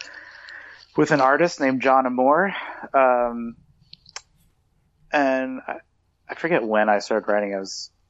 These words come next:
kind of a long time ago. And, uh, I had made, like, ten or twelve pages with John, who's, uh, an artist I found on a website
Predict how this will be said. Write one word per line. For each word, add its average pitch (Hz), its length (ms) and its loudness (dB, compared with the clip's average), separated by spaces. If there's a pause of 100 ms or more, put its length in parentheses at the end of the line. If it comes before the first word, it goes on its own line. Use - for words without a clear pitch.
(120)
kind 165 180 0
of 123 80 0
a 110 40 2
long 107 160 4
time 110 220 2
ago. 101 360 2
And, 101 320 -2 (240)
uh, 113 340 4 (380)
I 127 80 2
had 123 140 -2
made, 127 400 4
like, 104 240 0 (260)
ten 117 340 2
or 101 280 2 (100)
twelve 110 300 0
pages 107 440 2
with 110 140 0
John, 107 420 4
who's, 104 420 -2
uh, 98 340 2 (760)
an 117 120 2
artist 113 420 4
I 107 120 4
found 110 720 2
on 104 320 2
a 107 60 -2
website 107 500 2